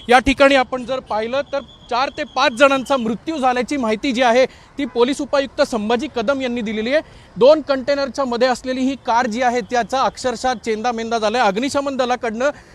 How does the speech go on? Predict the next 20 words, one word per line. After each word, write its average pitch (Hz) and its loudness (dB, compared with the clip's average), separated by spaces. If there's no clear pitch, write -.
या 233 4
आगीवर 277 2
सगळं 247 0
नियंत्रण 277 -2
जरी 262 0
मिळवण्यात 247 -2
आलं 226 0
असलं, 254 0
तरी 247 0
सुद्धा 254 0
या 285 2
कंटेनरने 269 -4
मागील 233 -2
अनेक 233 -2
वाहनांना 247 0
धडक 220 -2
दिल्याची 233 -4
प्राथमिक 226 -4
माहिती 214 -4
आहे. 254 2